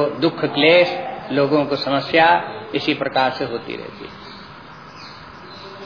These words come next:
है। <clears throat> तो सरल बचन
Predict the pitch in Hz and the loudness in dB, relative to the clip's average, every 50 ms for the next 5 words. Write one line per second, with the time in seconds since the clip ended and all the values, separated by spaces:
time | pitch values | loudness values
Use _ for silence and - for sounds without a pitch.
0 | 196 196 190 190 175 180 185 - - - 196 202 196 - 190 170 165 165 165 165 | -16 -16 -16 -16 -16 -16 -16 -18 -16 -16 -16 -16 -16 -16 -16 -16 -16 -16 -16 -16
1 | - - - - - - - - - - - - - - 151 156 156 151 147 135 | -16 -18 -16 -16 -16 -16 -16 -16 -16 -16 -18 -12 -6 -2 0 2 2 2 0 0
2 | 113 - - - - - - - - - - - - - - - - - - - | -4 -6 -10 -12 -14 -16 -18 -18 -18 -18 -18 -18 -18 -18 -18 -18 -18 -18 -18 -18
3 | - - - - - - - - - - - - - - 135 - - - 143 139 | -18 -18 -18 -18 -18 -18 -18 -18 -18 -16 -16 -16 -6 -2 2 2 4 6 6 6
4 | 160 170 160 151 135 147 143 - 160 143 | 6 6 6 4 4 2 2 2 2 2